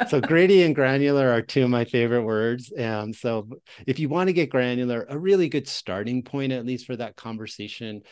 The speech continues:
Speaker 1: is the U N Sustainable Development Goals. Like,
Speaker 2: Mm.
Speaker 1: really smart people have looked and they've said, "Hey, you know, the head of the U N right now is getting himself in some pretty hot water because he's saying we are not on a sustainable path.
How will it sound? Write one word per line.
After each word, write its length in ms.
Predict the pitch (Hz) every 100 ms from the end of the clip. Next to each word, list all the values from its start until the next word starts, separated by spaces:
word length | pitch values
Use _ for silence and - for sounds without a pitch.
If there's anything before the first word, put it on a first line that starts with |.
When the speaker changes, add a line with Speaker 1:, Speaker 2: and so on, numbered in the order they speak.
| - -
Speaker 1:
is 200 | 131 113
the 120 | 127
U 160 | 120 117
N 160 | 110 101
Sustainable 600 | - 98 104 95 87 87
Development 580 | 85 76 71 - - -
Goals. 420 | 62 82 - -
Like, 180 | 110 143
Speaker 2:
Mm. 180 | 127 135
Speaker 1:
really 360 | 165 170 160 147
smart 500 | - 120 123 120 -
people 400 | 113 110 107 98
have 260 | 101 101 104
looked 360 | 110 110 -
and 160 | 101 95
they've 160 | 104
said, 460 | - 180 190 127 - - - _
"Hey, 540 | - 202 190 110 90 - _ _
you 120 | 101
know, 200 | 110 92
the 220 | 95 95 87
head 260 | - 117
of 60 | 131
the 80 | 135
U 160 | 147
N 140 | 190 135
right 160 | 113
now 160 | 110 107
is 140 | 101
getting 260 | - 123 160
himself 360 | 160 - 131
in 120 | 135 131
some 160 | 127
pretty 260 | - 120 143
hot 240 | 135 143
water 240 | 101 101 123
because 320 | 131 139 139
he's 180 | 160 135
saying 380 | 180 185 120 - _
we 300 | 101 165 226
are 100 | 214
not 320 | 196 190 123 -
on 160 | 156
a 40 | 151
sustainable 540 | 135 - 143 139 135
path. 340 | 135 147 82